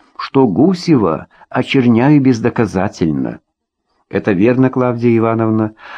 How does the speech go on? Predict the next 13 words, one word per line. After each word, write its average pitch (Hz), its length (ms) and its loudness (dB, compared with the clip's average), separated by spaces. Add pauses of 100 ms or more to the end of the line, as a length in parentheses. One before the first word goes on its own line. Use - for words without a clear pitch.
(160)
А 165 140 -2
как 220 220 -2
вы 214 100 2
сами 175 400 2
думаете, 90 560 0
мог 160 340 2
Гусев 120 400 2
жену 107 280 2
убить? 120 640 -2 (680)
А 165 140 0
вы 139 140 4
его 113 220 4
видели? 147 540 2